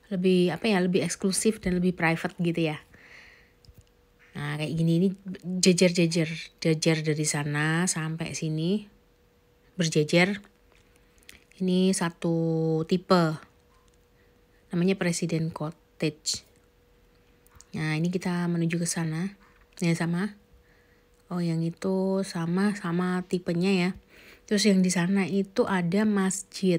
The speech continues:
jadi masjid raya. Jadi disi-, disediakan masjid juga. Terus yang ini adalah penyewaan sepeda gitu. Kan memang ini kotanya luas ya. Jadi kalau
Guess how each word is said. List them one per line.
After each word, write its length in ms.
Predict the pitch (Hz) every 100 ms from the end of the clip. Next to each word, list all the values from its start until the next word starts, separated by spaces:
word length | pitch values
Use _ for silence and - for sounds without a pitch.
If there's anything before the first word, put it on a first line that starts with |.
| -
jadi 200 | 185 170
masjid 320 | 185 185 185
raya. 480 | 180 165 170 170 165 - - - - - - 180
Jadi 160 | 190
disi-, 380 | 202 185 175 170
disediakan 800 | - 202 202 208 185 175 180 180
masjid 160 | 175 175
juga. 320 | 180 180 165
Terus 240 | 190 190
yang 120 | 180 170
ini 160 | 180 196
adalah 320 | 185 190 202
penyewaan 800 | 180 180 175 170 165 - 170 170
sepeda 400 | 185 170 160 190 165
gitu. 240 | 151 151 - - -
Kan 160 | - 269
memang 240 | 254 277
ini 240 | 277 349 233 - _ - -
kotanya 400 | 208 226 311 285
luas 360 | 214 233 - 180
ya. 240 | 165 180 - _ - _ 196
Jadi 120 | 208
kalau 240 | 220 202